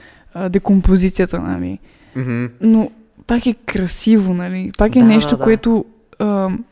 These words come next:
Speaker 1: и за мен това е да, да с-, да малко да го идеализираш, за да може да,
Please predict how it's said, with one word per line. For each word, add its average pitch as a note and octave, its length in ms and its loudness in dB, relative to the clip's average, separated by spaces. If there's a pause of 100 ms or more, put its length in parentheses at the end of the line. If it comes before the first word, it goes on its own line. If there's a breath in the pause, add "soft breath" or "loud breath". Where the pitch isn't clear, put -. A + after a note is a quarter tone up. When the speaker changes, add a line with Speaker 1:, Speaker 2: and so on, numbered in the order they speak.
(760)
Speaker 1:
и A3+ 120 0
за G3+ 140 4
мен A3+ 260 6
това G3+ 300 -2
е G#3+ 260 -2 (140)
да, F#3+ 260 -4
да G3 180 -6
с-, - 340 -14
да F#3+ 420 -6 (360)
малко D4 480 2
да D4+ 120 6
го B3 140 4
идеализираш, G3 720 0
за F#3+ 100 -6
да F#3+ 120 -4
може B3+ 340 2
да, A#3+ 240 4